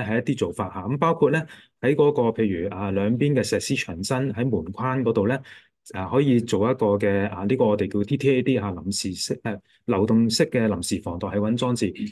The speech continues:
或者可能有時業界叫神仙板啊噉樣。咁架住喺嗰個牆身中間呢，大家見到中間嘅位置呢，就可以有一個嘅係穩點呢，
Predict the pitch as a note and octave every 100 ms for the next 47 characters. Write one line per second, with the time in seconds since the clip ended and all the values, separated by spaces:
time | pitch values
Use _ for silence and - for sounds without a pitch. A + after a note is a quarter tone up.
0 | - _ - G#2+ E3+ E3 E3 G2 G#2 A2
1 | F#2+ G2+ G#2+ A2 G#2+ A2 G#2+ F#2 D#2+ C#3
2 | - - F#2 F#2+ F2+ F2 F#2+ F#2+ G2 -
3 | - - - A#3 A#3 D#3+ C#3 D3 C#3+ A#2+
4 | A2 D3+ D#3 D3+ B2 A2+ A2 - F2 F#2+
5 | D3 D3 C#3+ C#3+ C#3 C3+ C#3 C#3 G#2 C3+
6 | A#2+ A2 A#2+ C#3+ C3 C3 A2+ F#2+ F#2 G2
7 | - A#2+ C#3 - - _ G#2+ G2 B2 C3+
8 | A2 G2+ C3 C3 G#2 G2+ G2 F#2 F#2 G#2
9 | A#2 G#2 A#2+